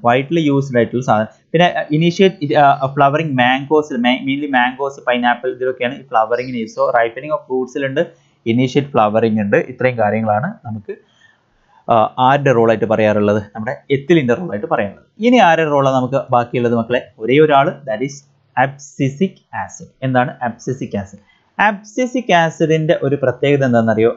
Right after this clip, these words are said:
നമ്മൾ ഇതുവരെ പറഞ്ഞ ആക്ഷന്റെ നേരെ ഓപ്പോസിറ്റ് ആക്ഷനുള്ള ആളുകളാണ്. അതായത് abscisic acid എ-, എന്ന് പറയുന്നത് one of the main inhibiting hormones present in plants ആണ്.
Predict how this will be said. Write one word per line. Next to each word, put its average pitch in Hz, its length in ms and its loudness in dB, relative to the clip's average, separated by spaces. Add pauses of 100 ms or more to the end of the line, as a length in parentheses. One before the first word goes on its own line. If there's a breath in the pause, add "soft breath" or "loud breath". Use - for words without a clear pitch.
നമ്മൾ 220 240 0
ഇതുവരെ 190 680 2
പറഞ്ഞ 135 340 2
ആക്ഷന്റെ 135 640 -4
നേരെ 170 420 2
ഓപ്പോസിറ്റ് 147 520 2
ആക്ഷനുള്ള 135 380 0
ആളുകളാണ്. 110 340 0 (480 soft breath)
അതായത് 214 180 2
abscisic 226 600 -2
acid 190 500 0 (100)
എ-, 156 220 2
എന്ന് 165 120 4
പറയുന്നത് 147 420 0
one 131 120 2
of 143 300 0
the 117 140 0
main 156 400 -4
inhibiting 190 580 -2
hormones 135 500 0 (100)
present 120 280 -4
in 135 60 -6
plants 120 380 -2
ആണ്. - 100 -16